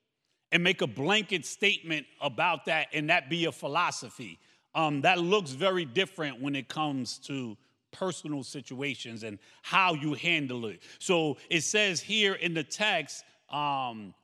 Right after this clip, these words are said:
we should lay down our lives for our brothers and sisters. That's a broad, sweeping statement, but then it personalizes it. If, if you have and someone is in need and you're not willing to give it to them, then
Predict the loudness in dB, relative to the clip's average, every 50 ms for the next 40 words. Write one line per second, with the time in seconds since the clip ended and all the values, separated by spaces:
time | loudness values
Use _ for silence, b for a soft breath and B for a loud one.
0 | -6 -2 0 2 2 2 0 2 2 2 2 2 4 4 4 4 4 2 0 0
1 | 2 2 2 0 0 0 2 2 2 2 2 2 2 2 2 2 0 -2 -4 -4
2 | -2 0 0 0 0 0 0 -2 -2 0 -2 -6 -6 -8 -8 -6 -4 -4 -4 -4
3 | -6 -6 -6 -6 -6 -6 -6 -8 -6 -4 -2 0 2 2 2 0 -2 -8 B B
4 | B B -6 -2 0 0 0 0 -2 -2 -2 -2 -2 -2 -2 -2 -2 -4 -6 -8
5 | -8 B B B B -2 0 0 0 0 2 0 0 -2 -6 -10 -4 0 0 0
6 | 0 0 -4 -4 -4 -2 -2 0 0 0 -2 -2 -4 -8 -10 -10 -8 -10 -8 -6
7 | -4 -4 -4 -2 0 -2 0 2 2 0 0 2 2 2 4 4 4 2 2 0
8 | 0 -2 -6 -12 -20 B B B B B B 0 2 2 4 4 4 4 4 2
9 | 2 4 2 2 2 0 0 0 0 2 4 4 4 4 4 2 0 -2 -2 -4
10 | -8 B B 2 2 4 4 2 4 4 4 4 2 2 2 2 2 4 4 2
11 | 2 0 -2 -4 -6 -6 0 2 2 2 2 0 -8 -10 -10 -8 -8 -6 -4 -4
12 | -4 -4 -4 -6 -10 -12 -12 -14 -18 -16 _ -6 -4 -4 -4 -6